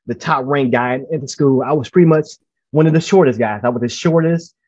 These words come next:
I was one of the slowest. When the time was time to pick somebody, the basketball team or whatever, they pick me. I'm like, either last or second from last.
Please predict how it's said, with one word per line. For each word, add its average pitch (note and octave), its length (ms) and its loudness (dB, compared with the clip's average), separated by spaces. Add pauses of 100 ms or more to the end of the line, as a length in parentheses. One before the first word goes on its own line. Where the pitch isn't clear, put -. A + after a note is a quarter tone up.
(120)
I B2 100 -2
was A2 180 -4
one A#2+ 160 -2
of B2+ 80 -8
the A#2 100 -8
slowest. D#3+ 580 2 (200)
When D3+ 120 -2
the B2+ 60 -6
time D#3 220 0
was D3+ 140 -2
time E3+ 180 -2
to D3 60 -4
pick E3+ 220 -4
somebody, D3+ 480 0 (120)
the B2+ 80 -10
basketball D3+ 500 -2
team D3+ 340 -6
or B2+ 120 2
whatever, C3+ 480 2 (440)
they C3+ 160 0
pick D#3+ 180 -4
me. D#3 300 0
I'm C#3+ 160 0
like, C#3 260 -2 (120)
either C#3 220 -2
last D3 440 0
or B2+ 60 -10
second D3 320 -8
from G#2 140 -6
last. F2+ 420 -10